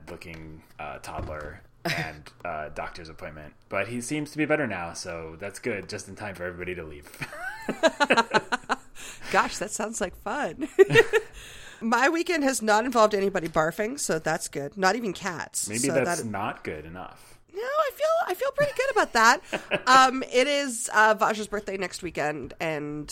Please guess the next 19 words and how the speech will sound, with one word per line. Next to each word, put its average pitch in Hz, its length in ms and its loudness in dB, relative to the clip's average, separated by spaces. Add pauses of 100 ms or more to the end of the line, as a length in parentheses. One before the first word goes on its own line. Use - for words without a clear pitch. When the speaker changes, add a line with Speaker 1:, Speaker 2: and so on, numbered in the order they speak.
(140)
Speaker 3:
his 160 300 -6
early 160 260 -4
birthday 156 300 -6
present 156 280 -6
was 156 140 -6
a 151 80 -4
copy 156 380 -6
of 170 120 -6
Nier 214 580 4
Automata 208 1000 4 (100)
for 160 120 -4
P 190 180 -8
C, 190 300 -4
which 175 200 -4
is 160 220 -4
a 156 200 0
Platinum, 180 760 -2
it's - 160 -6
a 175 60 -4